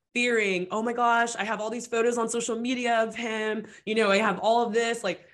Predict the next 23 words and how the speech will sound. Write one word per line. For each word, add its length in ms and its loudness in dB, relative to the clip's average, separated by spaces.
if 140 -4
you 100 0
Google 580 4
my 240 0
name, 380 -2
you 240 -2
can 220 0
literally 360 0
see 300 -6
him 320 -4
pop 260 -2
up 260 0
in, 300 0
like, 340 -4
Google 300 0
images 440 -2
half 220 -4
the 80 -8
time. 420 -6
And 120 4
it's 180 4
just 160 2
like, 380 4